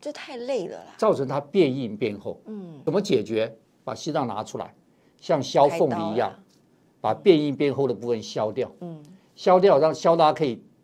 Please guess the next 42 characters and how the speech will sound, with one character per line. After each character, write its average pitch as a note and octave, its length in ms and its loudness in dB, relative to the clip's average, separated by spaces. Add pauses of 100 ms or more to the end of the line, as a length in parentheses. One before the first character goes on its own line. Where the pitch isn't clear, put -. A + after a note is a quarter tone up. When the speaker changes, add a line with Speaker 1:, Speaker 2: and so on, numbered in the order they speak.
(120)
Speaker 2:
撑 C3+ 240 -6
开， B2+ 200 -6
Speaker 1:
对。 C#3 240 -4
Speaker 2:
再 - 20 -4
放 B2 180 -2
回 F#2 220 -12
去。 - 180 -18
Speaker 1:
对。 D#3+ 400 -10 (320)
Speaker 2:
我 C#3 140 -6
当 F3 160 2
然 F#3 80 0
不 D#3 100 0
愿 D3+ 180 0
意 B2+ 60 -2
做。 A#2 300 -8 (280)
Speaker 1:
因 G#3+ 120 -6
为 G#3 40 -6
很 F3+ 200 -8
危 D3 160 -6
险 E3 220 -6
嘛。 D3 60 -2
Speaker 2:
因 E3+ 60 2
为 E3+ 100 6
太 D#3+ 220 4
危 A2 240 0
险 G#2+ 220 -12
了， E2+ 180 -20
连 C#3+ 200 2
我 C3+ 120 2
去 D#3 140 -6
找 D3 160 4
我 B2+ 120 4
最 F3+ 360 4
好 G#2 200 -14
的 A2 60 -8
朋 A#2+ 240 -14
友， A2 160 -8
星 D3+ 300 -10
光 D3 200 -2
医 D3 120 -8
院 D3 280 -2
的 G2 240 -8